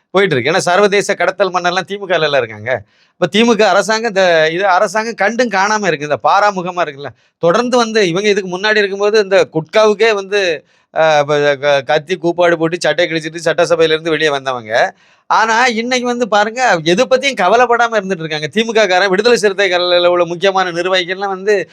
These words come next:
கடத்தல், இதுல போதைப் பொருள் கட-, சர்வதேச போதைப் பொருள் கடத்தல் மன்னராக இருக்காங்க. அமீர், அவர் தான் இப்போ தாவூத் இப்ரா-, இப்ராஹிம் ஆயிட்டார். தமிழகத்தினுடைய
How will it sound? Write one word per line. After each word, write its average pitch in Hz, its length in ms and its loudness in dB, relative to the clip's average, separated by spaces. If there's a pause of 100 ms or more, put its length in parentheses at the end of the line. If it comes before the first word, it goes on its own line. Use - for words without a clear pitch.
(220)
கடத்தல், 226 640 0
இதுல 202 260 0
போதைப் 233 500 2
பொருள் 226 240 -2
கட-, 196 240 -4
சர்வதேச 233 640 0
போதைப் 214 380 0
பொருள் 214 180 -2
கடத்தல் 202 380 -4
மன்னராக 247 560 2
இருக்காங்க. 151 400 -8 (1400)
அமீர், 254 500 2 (1040)
அவர் 185 240 2
தான் 254 120 4
இப்போ 208 300 2
தாவூத் 196 360 2
இப்ரா-, 196 640 2
இப்ராஹிம் 190 500 -2
ஆயிட்டார். 151 240 -2
தமிழகத்தினுடைய 170 680 -2